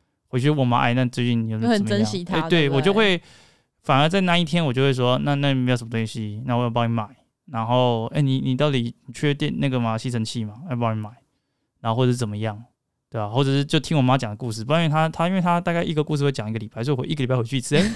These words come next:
Speaker 2: <laughs> 刚好还可以
Speaker 1: 只要听一次就好，
Speaker 2: update，
Speaker 1: 对啊，
Speaker 2: 还可以更新。
Speaker 1: 不然你就Netflix同一集，每天看同一集，
Speaker 2: 对。
Speaker 1: 很累啊。“啊，我跟你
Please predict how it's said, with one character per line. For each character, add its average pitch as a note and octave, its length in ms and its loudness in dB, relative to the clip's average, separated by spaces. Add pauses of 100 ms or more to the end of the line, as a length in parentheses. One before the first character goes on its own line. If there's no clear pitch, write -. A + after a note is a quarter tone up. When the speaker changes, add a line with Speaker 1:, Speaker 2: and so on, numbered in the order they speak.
Speaker 2:
<laughs> - 160 -20
刚 B3 180 0
好 B3 80 4
还 A3+ 140 4
可 - 80 6
以 - 20 6
Speaker 1:
只 C#4+ 60 4
要 - 60 0
听 C4 100 4
一 - 20 0
次 - 120 -2
就 A#3+ 120 6
好， A#2 160 4
Speaker 2:
update， - 80 -6
Speaker 1:
对 D#3 120 4
啊， C3+ 60 6
Speaker 2:
还 F3 240 4
可 - 60 2
以 - 40 6
更 E3 120 4
新。 G#3+ 300 -4
Speaker 1:
不 - 80 -4
然 E3+ 100 6
你 D3+ 40 2
就 E3+ 60 4
Netflix C#3+ 100 2
同 C3+ 120 2
一 C#3 60 4
集， A#2 240 0
每 A2+ 120 0
天 A#2+ 140 2
看 C3 140 0
同 G#2+ 160 -2
一 - 20 2
集， G#2+ 220 -6
Speaker 2:
对。 B2+ 80 -8
Speaker 1:
很 G#2 160 -6
累 G#2+ 140 -8
啊。 - 100 -16
“啊， F#3+ 80 -6
我 G#3 60 -2
跟 F3 120 -6
你 G#3 80 0